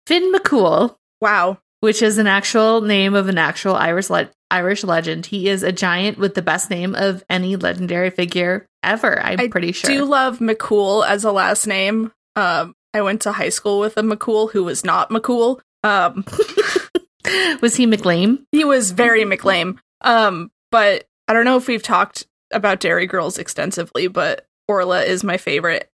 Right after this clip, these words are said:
Speaker 2: and she also has the best name.
Speaker 1: I agree.
Speaker 2: Mm-hmm. She's very relatable. So McCool, you say?
Speaker 1: Finn McCool.
Speaker 2: <laughs>
Speaker 1: And we'll say I'm gonna, he's got the anglicized version of his name, which is F I N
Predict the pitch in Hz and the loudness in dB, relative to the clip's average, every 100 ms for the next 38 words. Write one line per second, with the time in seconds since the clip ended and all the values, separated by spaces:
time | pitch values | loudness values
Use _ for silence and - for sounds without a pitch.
0 | - 233 - 202 202 185 202 180 - - | -4 -2 0 0 0 -2 -2 -4 -4 -2
1 | 175 - 156 175 - 202 202 196 - _ | -2 -2 -2 -2 -2 -2 0 -2 -4 _
2 | _ 214 196 - - - _ 220 220 220 | _ -2 0 -2 -4 -10 _ -4 0 0
3 | 196 196 _ 277 226 226 196 180 226 277 | -2 -8 _ -4 0 0 2 0 0 2
4 | - - 480 208 - _ - - - _ | 2 2 2 0 -6 _ -10 -10 -10 _
5 | _ - 339 320 320 349 415 320 202 - | _ 2 4 4 4 6 6 4 2 2
6 | 175 - 185 _ _ - 440 415 403 294 | 2 0 -4 _ _ 0 2 4 4 4
7 | 185 180 - _ - 440 622 - _ - | 4 0 -6 _ -12 -4 -4 -4 _ 0
8 | 277 277 269 311 262 254 254 254 254 233 | 4 4 4 4 4 4 4 4 4 2
9 | - _ - - 233 196 214 262 247 254 | -2 _ -8 -4 -4 -4 -2 -2 0 0
10 | 226 196 196 202 214 220 226 220 220 220 | 2 2 2 4 2 2 2 2 2 2
11 | 226 220 214 226 226 214 208 196 - 190 | 2 0 0 2 2 2 0 -4 -4 -2
12 | 190 190 185 185 185 190 | 0 0 0 -2 0 -2